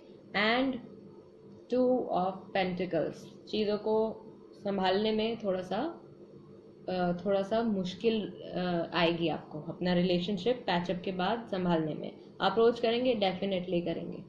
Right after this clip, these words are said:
Knight of Swords, Movement है, बहुत fast movement है। किस चीज़ के लिए? Conversation के लिए। कौन सी conversation? जो already उनके mind में बहुत time से वो plan कर चुके हैं separation के period में।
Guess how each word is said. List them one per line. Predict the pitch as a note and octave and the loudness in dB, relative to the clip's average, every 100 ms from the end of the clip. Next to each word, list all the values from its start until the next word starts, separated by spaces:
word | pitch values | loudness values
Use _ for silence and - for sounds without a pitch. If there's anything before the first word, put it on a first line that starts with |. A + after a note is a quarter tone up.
| - - - - - - - - - - - - F#3+ | -18 -20 -20 -20 -20 -20 -20 -20 -20 -20 -20 -6 0
Knight | F#3+ G3 B3+ - | 4 6 4 0
of | - F#3 F#3 B3+ - - - - - - | 0 2 2 0 -6 -16 -18 -20 -18 -4
Swords, | F#3+ E3 - - - - - - - - - - | 2 2 0 -6 -14 -18 -18 -20 -20 -20 -14 -4
Movement | G3 F#3+ G#3+ A3 | 0 2 2 4
है, | A#3 B3 | 2 2
बहुत | G#3+ A#3+ - | 2 0 2
fast | G#3+ G3 G#3+ - | 4 6 4 -2
movement | F#3+ F3 E3+ D3+ | -2 2 0 0
है। | E3 - - - - | -4 -8 -16 -20 -4
किस | A#3 A3+ | -4 -2
चीज़ | C4 C4 - | 0 0 2
के | B3+ | 2
लिए? | C#4 | 4
Conversation | D#4 G#3+ G3 G3 F#3 F3 - F3 | 2 2 2 0 2 0 0 -2
के | E3+ E3 | -2 -4
लिए। | - - - - - | -4 -8 -12 -14 -2
कौन | G3+ G#3+ | 0 2
सी | C4 | 2
conversation? | B3 B3 B3 B3 A#3+ C4+ B3+ | 2 2 2 2 0 0 0
जो | A#3+ | 2
already | F#3 F#3 F3+ F3+ G3+ | 2 2 0 0 0
उनके | F#3 F3+ F3+ | 0 -2 0
mind | F3 E3+ E3+ | 0 2 0
में | F3+ G3+ | 0 0
बहुत | F3 E3 | 0 0
time | E3+ E3 | 0 -2
से | E3 F3 | -2 -2
वो | F3+ G3+ | -2 -2
plan | G3 F3 D#3+ F3+ | -2 -2 0 -2
कर | F3+ E3 | -2 -6
चुके | - D#3 E3 | -6 -4 -4
हैं | E3 F#3 | -2 -4
separation | F3 E3+ E3+ F3 E3+ | -4 -4 -4 -4 -4
के | - | -4
period | - F#3 E3 D3+ | -4 -2 -2 -4
में। | - - | -6 -12